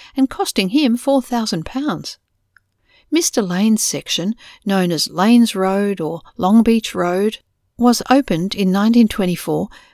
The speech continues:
with a toll gate to help him recoup some of the outlay. In nineteen twenty-seven, the Great Ocean Road Trust purchased his section of road for a knockdown price and removed the section toll.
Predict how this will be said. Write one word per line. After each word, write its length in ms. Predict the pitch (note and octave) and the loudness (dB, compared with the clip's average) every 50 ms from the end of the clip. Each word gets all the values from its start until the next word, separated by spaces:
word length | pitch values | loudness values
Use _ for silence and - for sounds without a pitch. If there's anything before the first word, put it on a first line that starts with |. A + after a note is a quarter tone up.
| _ | _
with 160 | - F4 E4+ - | -4 -2 0 0
a 60 | E4+ | -2
toll 360 | - - - - G4 F#4 C#4+ | -4 -4 -4 -2 0 0 0
gate 260 | - D#3 A#2+ A#2 - | 0 -2 -4 -4 -6
to 100 | - F3 | -8 -8
help 240 | E3 F#3+ G3+ F#3+ - | -4 -4 -4 -4 -4
him 220 | - G3 F#3+ F#3 | -6 -6 -6 -4
recoup 480 | G#3 G#3 A3 G#3 - - A3 F3+ - - | -2 -2 -2 -2 -2 -4 -4 -4 -4 -4
some 260 | - - A3 G#3 F#3+ | -6 -4 -2 -2 -4
of 80 | F3 D#3+ | -4 -4
the 160 | - E3 E3 | -6 -6 -6
outlay. 560 | E3+ F3+ F3+ - - E3 D3+ D#3 E3 - _ _ _ _ _ _ _ _ _ _ _ _ _ _ _ _ _ _ | -6 -6 -8 -10 -12 -14 -14 -14 -16 -18 _ _ _ _ _ _ _ _ _ _ _ _ _ _ _ _ _ _
In 160 | - F3+ F#3 F#3 | -4 -2 -2 0
nineteen 460 | F#3+ F#3+ F#3+ F#3 - G3 E3+ D#3+ E3 | 0 0 -2 -2 -2 -2 -4 -4 -4
twenty-seven, 920 | - - F3+ F3 E3 - E3+ E3+ - - - C#4+ D4 C4 A3 G#3+ A#3 A#3+ _ - _ _ - | -6 -4 -4 -4 -4 -6 -10 -6 -4 0 2 2 2 2 2 0 0 -2 _ -10 _ _ -8
the 80 | B3 A3 | -8 -4
Great 260 | - A#3 A#3+ A#3+ A3+ | -2 0 0 2 2
Ocean 380 | G#3 G3 F#3+ - - G3 F3+ | 2 0 0 -2 -4 -6 -6
Road 260 | E3+ F3 E3+ E3+ E3+ - | -6 -6 -6 -6 -6 -8
Trust 440 | - - A3 F#3+ F#3 - - - _ _ - | -10 -8 -8 -8 -6 -10 -12 -12 _ _ -12
purchased 580 | - - D4+ D4 - - - D#3+ D3+ - - | -6 -2 -2 -2 -2 -2 -8 -8 -8 -10 -12
his 200 | - - E3+ D#3+ | -6 -6 -6 -4
section 480 | - - - D3 C#3 - - - D#3+ D3+ | -4 -6 -6 -6 -6 -6 -8 -8 -6 -8
of 140 | D3 D3 F3 | -8 -10 -10
road 320 | D#3 D3+ D3+ D3 F3 F#3+ | -8 -8 -6 -6 -8 -8
for 200 | - - A3+ F#3+ | -6 -4 -4 -4
a 40 | D#3+ | -2
knockdown 520 | D#3 D#3+ D3 - - - D3 C#3+ D3 D3 | -2 -4 -4 -6 -8 -12 -10 -8 -10 -10
price 440 | - - - D#3 C#3+ F3 A3+ - - - - - - - - - - | -8 -2 -2 -2 0 -2 -4 -6 -6 -12 -16 -20 -20 -20 -20 -20 -8
and 240 | - F#3+ F#3 F#3 F#3 | -4 -2 -2 0 0
removed 680 | F#3+ G3 G3 G#3 A#3 A3+ F#3+ E3 D#3 - - - _ - | 0 2 4 4 6 6 4 2 -2 -8 -14 -18 _ -10
the 80 | F3 | -8
section 520 | - - - F3 - - - - D3 D#3 D#3 | -6 -4 -6 -6 -6 -6 -6 -6 -6 -6 -8
toll. 480 | - - E3+ D3 D#3 E3 - _ _ | -6 -4 -4 -4 -4 -6 -12 _ _